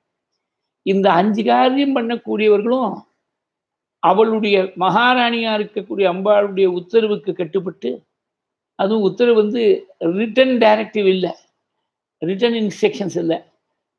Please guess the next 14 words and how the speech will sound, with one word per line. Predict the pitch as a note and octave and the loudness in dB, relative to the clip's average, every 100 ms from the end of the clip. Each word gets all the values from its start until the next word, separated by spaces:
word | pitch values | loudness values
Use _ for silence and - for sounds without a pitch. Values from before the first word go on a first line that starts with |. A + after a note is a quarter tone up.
| _ - | _ -2
புருவ | A#3+ C4+ B3+ | 0 4 4
நெரிசலால | G#3+ G3+ A3+ G#3+ A#3+ A3 A3+ A#3+ C4 - - _ _ _ - | 4 0 0 0 2 4 2 2 0 -2 -8 _ _ _ -4
அம்பாளுடைய | G3 G#3+ G#3+ G#3 F#3+ F3 | 0 4 4 4 0 0
மனசை | F3 A3+ - A3+ F3+ | -4 -6 -6 -6 -6
புரிஞ்சுண்டு, | G3+ G3+ G3+ A3 A#3 D#4 B4 - _ _ _ | -6 -4 -4 -6 -4 -6 -8 -12 _ _ _
இங்கிதம் | F#3 A#3 B3+ B3+ B3 A3 | -4 0 0 0 -2 2
தெரிஞ்சுண்டு, | A#3 A3+ A#3 A#3+ B3 - | 2 2 -4 -4 -4 -4
ப்ரோஆக்டிவா | A3 A3+ A3+ A3 G3 A3+ A#3+ | 2 4 4 0 -2 0 2
செய்யக்கூடிய | G#3+ G#3+ G3+ F#3+ G3 G#3+ A3+ | 0 -2 -2 -2 -2 -2 0
காரியங்கள் | F#3 F#3 F#3 F3+ F3+ | -2 -2 -2 -4 -4
தான் | G3+ A#3 | -6 -8
இந்த | F#3 | -6
அஞ்சு | D#3+ E3 D#3+ | -6 -8 -6
தொழிலும். | E3+ F3 G#3+ | -2 -2 -4